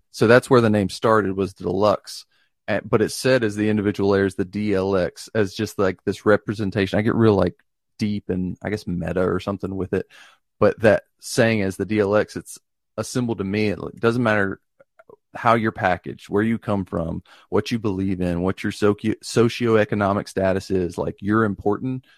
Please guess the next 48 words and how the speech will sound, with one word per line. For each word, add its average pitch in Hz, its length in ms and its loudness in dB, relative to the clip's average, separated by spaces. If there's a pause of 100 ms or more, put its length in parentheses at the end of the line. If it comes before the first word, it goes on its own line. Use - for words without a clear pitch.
(140)
and 98 80 -4
you're 95 80 0
special 92 680 -4 (280)
and 104 160 0
you're 98 160 2
loved 101 640 2
way 104 420 0
more 104 220 2
than 95 160 -2
you 90 120 -2
know. 87 400 -2 (340)
And 104 140 -8
so 101 140 2
even 113 300 0
if 104 160 -2
it's 92 140 -6
just, - 280 -6
like, 87 180 -6 (400)
three 113 240 2
or 110 80 2
four 107 200 2
minutes 101 440 -2
of 95 180 -2
listening 101 440 0
to 90 60 -6
the 90 60 -4
song 98 460 -2
about 90 360 0
how 101 260 2
you 98 120 2
used 98 320 -4
to 101 60 -12
be 104 140 -2
bad 92 280 2
at 92 80 0
relationships 90 960 -2
or, 90 480 2 (380)
uh, 87 380 2 (720)
this 113 160 0
song 101 280 4
about 98 240 2
my 107 80 2
parents 104 480 0
or 95 80 0
something 104 300 -2
like 92 240 0
that, 92 320 4 (100)
that 98 160 0